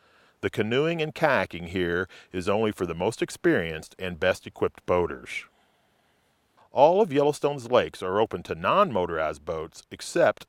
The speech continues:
Sylvan Lake, Eleanor Lake, and Beach Spring Lagoon on the East Entrance Road, and the Twin Lakes, which are between Mammoth Hot Springs and Norris Junction.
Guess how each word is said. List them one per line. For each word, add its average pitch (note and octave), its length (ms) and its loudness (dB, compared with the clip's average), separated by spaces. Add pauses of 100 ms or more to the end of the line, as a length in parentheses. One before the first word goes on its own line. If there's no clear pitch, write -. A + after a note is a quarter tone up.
Sylvan B2 440 0
Lake, D3 340 0 (440)
Eleanor F#2+ 520 2
Lake, D#2 420 -6
and F#2 240 -10
Beach C#3 240 -6
Spring B2 480 -4
Lagoon F#2+ 540 -2
on E2+ 160 -8
the E2+ 180 -12
East F#3+ 240 -4
Entrance E2+ 380 -8
Road, E2 380 -6 (360)
and F3+ 160 -6
the E3 60 -4
Twin E3 380 -2
Lakes, D#2+ 440 -6
which B2+ 180 -2
are C#3+ 60 -2
between G#2+ 380 -4
Mammoth F#2+ 300 -4
Hot G2 220 4
Springs E2 460 -10
and F2 220 -12
Norris D#2+ 300 -8
Junction. F2+ 520 -10